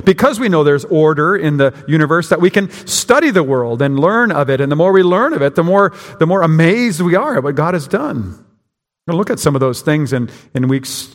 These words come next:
to come, Lord willing. Is it true that when God becomes greater, we become less free? We, well, it's from God that we become more informed about what it means to be human, what it means to truly live, as we heard this morning. We are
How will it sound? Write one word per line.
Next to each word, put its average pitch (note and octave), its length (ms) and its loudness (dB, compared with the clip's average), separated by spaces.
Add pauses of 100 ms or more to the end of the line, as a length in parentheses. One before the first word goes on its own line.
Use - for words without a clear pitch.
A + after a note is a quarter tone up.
to - 80 -20
come, F3 220 -2
Lord A#2+ 200 -2
willing. C3 500 -2 (1300)
Is E3+ 160 0
it - 420 -6
true G#3 180 -4
that C#3+ 120 0
when C3 160 -2
God B2+ 580 -4
becomes B2+ 680 -4 (100)
greater, C3 340 0
we B2+ 120 -2
become B2 360 -4
less B2+ 420 -2 (140)
free? D3 580 -2
We, A2+ 220 -8 (1120)
well, D3 80 -14
it's B2 100 -12
from C3+ 240 -2
God D3+ 320 -2
that C3+ 180 0
we C#3 200 -2
become C#3 340 -2
more D#3 240 0
informed D3+ 540 -2
about B2+ 240 0
what C#3+ 120 0
it C3+ 120 0
means D#3+ 480 -2
to F3 100 -2
be A3 200 -2
human, A#2+ 260 -2
what C#3 80 0
it C#3+ 80 -4
means F#3+ 340 0
to F#3 100 -12
truly E3 300 -2
live, F#3+ 300 0
as A#2 100 -6
we B2 80 -4
heard C3 180 -2
this B2+ 200 -6
morning. C#3+ 260 0
We C#3 140 0
are C3 180 -2